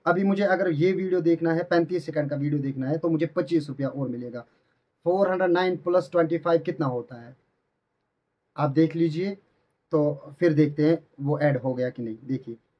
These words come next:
मैं वीडियो देख रहा हूँ, लेकिन दोस्तों वीडियो को skip नहीं करना। और अगर आपको मेरे videos अच्छे लगे तो please मुझे support कीजिएगा।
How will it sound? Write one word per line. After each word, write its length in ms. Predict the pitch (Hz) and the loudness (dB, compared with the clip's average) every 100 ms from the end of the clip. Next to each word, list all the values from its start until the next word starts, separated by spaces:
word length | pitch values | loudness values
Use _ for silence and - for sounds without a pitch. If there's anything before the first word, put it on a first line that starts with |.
| _ _ _ - | _ _ _ -8
मैं 140 | 135 135 | -4 2
वीडियो 240 | 156 165 | 4 4
देख 220 | 160 156 | 4 2
रहा 100 | 156 | 2
हूँ, 220 | 160 180 - _ _ _ _ _ _ _ _ _ _ - | 2 0 -8 _ _ _ _ _ _ _ _ _ _ -6
लेकिन 280 | 127 170 175 | 0 0 2
दोस्तों 240 | 170 175 | 0 2
वीडियो 220 | 151 151 | 2 0
को 60 | 156 | -2
skip 320 | 151 151 151 | -8 -8 -4
नहीं 140 | 131 127 | -2 -2
करना। 480 | 123 113 113 131 - _ _ _ _ _ _ _ _ _ _ _ _ _ _ _ _ _ _ _ _ _ _ _ _ - | -6 -16 -18 -20 -20 _ _ _ _ _ _ _ _ _ _ _ _ _ _ _ _ _ _ _ _ _ _ _ _ 2
और 100 | 180 | 4
अगर 200 | 175 196 | 6 6
आपको 260 | 190 190 190 | 4 2 0
मेरे 200 | 185 175 | 2 4
videos 420 | 180 180 180 - | 4 4 2 0
अच्छे 240 | 160 156 175 | -4 2 4
लगे 360 | 165 156 170 | 6 4 2
तो 320 | 165 _ - | 0 _ -6
please 300 | 151 156 160 | -4 2 4
मुझे 140 | 156 151 | 4 2
support 440 | 147 143 151 147 | 0 -2 -2 -2
कीजिएगा। 580 | 147 135 139 139 147 | -2 0 -2 -2 -4